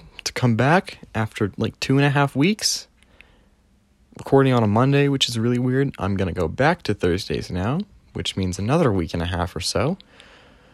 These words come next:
And no, <sighs> that'll be on Thanksgiving. I will definitely be recording on Thanksgiving. Not on Thanksgiving, but on, like, Thanksgiving break.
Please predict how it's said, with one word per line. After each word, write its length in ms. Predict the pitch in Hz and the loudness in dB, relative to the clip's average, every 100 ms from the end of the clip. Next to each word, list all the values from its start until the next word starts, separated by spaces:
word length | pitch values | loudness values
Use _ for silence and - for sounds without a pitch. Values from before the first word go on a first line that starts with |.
| _ _ _ _ _ _ _ | _ _ _ _ _ _ _
And 680 | 117 110 107 101 98 - - _ _ _ | 0 2 2 0 -2 -8 -18 _ _ _
no, 280 | 78 113 120 - | 0 2 2 0
<sighs> 120 | - | -2
that'll 260 | - 113 156 | 0 2 2
be 180 | 139 143 | 4 4
on 160 | 113 | 4
Thanksgiving. 640 | 101 110 104 - 147 131 - _ | 2 -2 -2 0 0 2 -2 _
I 140 | 104 131 | 6 6
will 260 | 127 95 | 6 0
definitely 500 | 85 95 101 - 95 | -4 -2 -2 0 -2
be 180 | 85 87 | -2 -2
recording 460 | 78 69 - 80 80 | -4 -4 -4 -4 -4
on 100 | 82 | -6
Thanksgiving. 680 | - 78 - - - - - _ _ - | -6 -6 -4 -6 -6 -10 -16 _ _ 2
Not 180 | 127 123 | 6 6
on 100 | 98 | 4
Thanksgiving, 380 | 101 - - 87 | -2 -4 -6 0
but 120 | 117 | 2
on, 160 | 101 | 4
like, 160 | 101 95 | 2 2
Thanksgiving 440 | 101 95 95 82 | -2 -4 -4 -6
break. 380 | 76 85 90 - | -4 -6 -8 -14